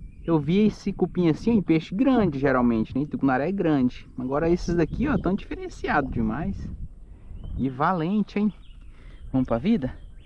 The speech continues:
<laughs> Garoto! Ainda tá, ó, tá indo lá, ó. Lindo, lindo. Ó, pai, bateu outro. Bateu outro, João.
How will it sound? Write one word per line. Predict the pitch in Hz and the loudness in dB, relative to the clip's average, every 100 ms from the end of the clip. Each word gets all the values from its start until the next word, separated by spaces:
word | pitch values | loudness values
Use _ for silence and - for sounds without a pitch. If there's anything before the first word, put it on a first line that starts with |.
| - - - - - - - | -20 -20 -10 -6 -6 -6 -4
<laughs> | - 240 - - 269 262 262 233 | 4 4 4 0 0 0 0 -2
Garoto! | 214 202 170 165 185 202 180 - _ - 123 113 107 - - - - - - - | 2 4 4 2 4 4 4 -2 _ 0 2 2 0 -6 -18 -18 -18 -16 -14 -4
Ainda | - 143 | 0 0
tá, | - 143 143 | 0 2 6
ó, | 143 135 | 6 4
tá | - 139 | -2 -2
indo | 196 220 | 0 0
lá, | 185 147 123 | 2 2 2
ó. | 110 - - - - | 0 -4 -12 -16 -8
Lindo, | 117 127 156 143 | 0 2 4 2
lindo. | 120 117 120 - - - - - - - - - - - - - - - - - - - - - - - - | 2 4 4 2 -2 -4 -6 -4 -4 -4 -8 -18 -20 -20 -20 -20 -20 -20 -16 -16 -16 -18 -16 -14 -14 -14 -6
Ó, | 107 101 131 196 | -2 4 6 4
pai, | - 175 | 4 2
bateu | 180 - 226 262 | 2 4 4 8
outro. | 285 208 - - - - - - - - - - - - - - - - - - | 8 6 4 0 0 0 -4 -6 -8 -10 -12 -16 -16 -16 -14 -14 -14 -14 -14 0
Bateu | 165 170 160 - 185 240 | 4 6 4 0 4 6
outro, | 294 294 277 233 202 190 | 10 10 10 8 4 -2
João. | - 196 156 139 123 120 | 2 4 4 2 0 -2